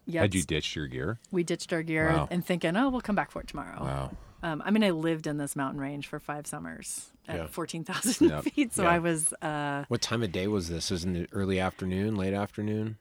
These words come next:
Speaker 1: That's what was so crazy. Storms in Colorado come in at, like, one o'clock or
Speaker 3: Right.
Speaker 1: three o'clock.
Speaker 3: Right.
Speaker 1: You can almost time your watch by it.
Speaker 3: Right.
Speaker 1: And it was, we were
Speaker 2: Mm.
Speaker 1: summiting at eleven.
Speaker 3: Oh, wow.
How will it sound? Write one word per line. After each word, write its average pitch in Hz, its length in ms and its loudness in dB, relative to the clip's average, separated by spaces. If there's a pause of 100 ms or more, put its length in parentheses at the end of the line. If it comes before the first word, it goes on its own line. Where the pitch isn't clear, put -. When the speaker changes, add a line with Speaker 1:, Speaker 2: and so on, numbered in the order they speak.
Speaker 1:
That's 233 340 0
what 262 140 -2
was 214 140 -4
so 202 260 0
crazy. 175 580 0
Storms 233 440 4
in 208 160 2
Colorado 165 800 0
come 175 200 0
in 170 140 0
at, 143 100 -2
like, 131 160 -4
one 185 360 2
o'clock 160 340 0
or 143 40 0
Speaker 3:
Right. 196 180 4
Speaker 1:
three 151 100 0
o'clock. 127 400 -8 (140)
Speaker 3:
Right. 107 260 0
Speaker 1:
You 196 160 0
can 185 160 -2
almost 160 380 -4
time 151 160 -8
your 143 100 -8
watch - 240 -8
by - 140 -6
it. 80 180 -6
Speaker 3:
Right. 196 140 2
Speaker 1:
And 175 100 0
it 165 140 -6
was, 160 520 -2
we 190 180 0
were 175 100 2
Speaker 2:
Mm. - 200 0
Speaker 1:
summiting 185 280 0
at 156 200 -2
eleven. 151 680 -6
Speaker 3:
Oh, 95 180 0 (320)
wow. 90 280 0